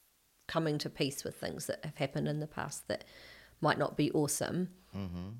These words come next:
Speaker 1: But I do think that when I think about the things that I'm good at, that they've been a thread through my whole life. They've been con-, I've been consistently good at learning. I've been consistently eager to learn. I've been consistently seeking out learning,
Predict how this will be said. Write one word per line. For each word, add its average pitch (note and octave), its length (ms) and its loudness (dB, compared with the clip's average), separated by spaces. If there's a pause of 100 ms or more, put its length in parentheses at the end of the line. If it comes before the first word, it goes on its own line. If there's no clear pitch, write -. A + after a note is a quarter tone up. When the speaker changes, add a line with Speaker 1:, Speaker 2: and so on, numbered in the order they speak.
(800)
Speaker 1:
But B3+ 140 4
I E3+ 60 6
do F3 200 6
think E3 320 2
that - 160 0
when D#3 140 4
I D#3+ 180 6
think D#3+ 260 -2
about D3 280 0
the C#3+ 100 2
things D3 300 0
that D3+ 120 2
I'm D3+ 240 6
good C#3+ 180 0
at, C#3+ 360 2 (840)
that - 240 4 (100)
they've D#3+ 260 4
been C#3 160 4
a B2+ 60 2
thread D3+ 340 -2
through D3+ 180 -2
my D3 140 0
whole C#3+ 200 0
life. A3 360 -2
They've D#3 200 -4
been D3+ 160 -2
con-, D#3 160 -4 (140)
I've D3+ 180 -2
been D#3 140 2
consistently - 760 -2
good D3 180 0
at - 120 -2
learning. D3 400 2
I've D3 220 -4 (220)
been C#3+ 140 -2
consistently D3 840 -4 (1000)
eager E3 280 10
to D3+ 160 4
learn. C#3+ 340 6
I've C3 180 0
been C#3 140 2
consistently C#3+ 760 -2
seeking D3 500 -2
out - 220 -2
learning, D3+ 480 2